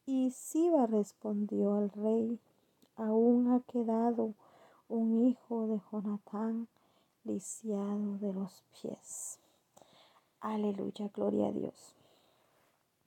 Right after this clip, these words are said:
Como podemos ver aquí en la palabra del Señor, dice que David,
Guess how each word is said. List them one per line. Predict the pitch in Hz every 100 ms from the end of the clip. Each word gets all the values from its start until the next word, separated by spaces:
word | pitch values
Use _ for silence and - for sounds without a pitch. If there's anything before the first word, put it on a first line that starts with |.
| _ - - - _ _
Como | - 226 240
podemos | 233 240 233 240 262 285 -
ver | 254 247 226
aquí | 226 - 233
en | 220
la | 226
palabra | 226 214 214 202 202
del | 202 202
Señor, | - 208 202 208 214 196
dice | 208 - 208
que | - 202
David, | 196 196 208 220